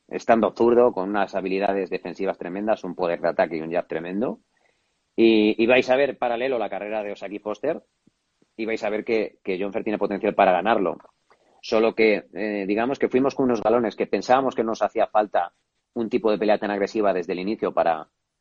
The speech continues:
eh, digamos, mantener más la salud de John Fer como deportista porque tiene que ser más larga. Y vais a ver que podéis ver la carrera de, realmente, de este, de Isaac Cruz y podéis comparar la carrera de John Fernández cuando John Fernández dice que apenas se ha enfrentado con nadie.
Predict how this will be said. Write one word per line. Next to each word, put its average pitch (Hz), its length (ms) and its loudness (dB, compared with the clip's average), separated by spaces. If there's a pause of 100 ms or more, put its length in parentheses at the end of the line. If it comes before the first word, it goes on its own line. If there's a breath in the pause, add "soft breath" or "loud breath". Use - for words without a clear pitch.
(140)
eh, 85 380 -4
digamos, 101 260 -2
mantener 101 460 -2
más 107 220 -2
la 98 100 -2
salud 95 240 -4
de 90 100 -2
John 104 160 -2
Fer 92 120 -4
como 87 180 -6
deportista 90 460 0
porque 76 180 -4
tiene 90 180 -6
que 87 80 -4
ser 90 140 -2
más 85 180 -4
larga. 92 360 0 (760)
Y 113 420 6
vais 127 160 2
a 165 60 4
ver 175 140 2
que 135 340 2 (300)
podéis 117 220 -2
ver 165 120 0
la 160 120 0
carrera 139 400 0
de, 92 640 -8 (240)
realmente, 110 760 -2 (840)
de 90 220 -4
este, 107 240 0
de 95 80 2
Isaac 92 260 0
Cruz 135 280 0 (600)
y 110 100 2
podéis 107 220 2
comparar 110 340 6
la 101 160 2
carrera 98 360 -6
de 90 160 -8
John 92 140 -10
Fernández 98 380 -8
cuando 85 220 -6
John 92 100 -6
Fernández 92 320 -6
dice 90 240 -2
que 98 80 2
apenas 87 320 -4
se 92 100 -2
ha 82 280 0
enfrentado 85 380 0
con 87 140 -2
nadie. 82 240 -2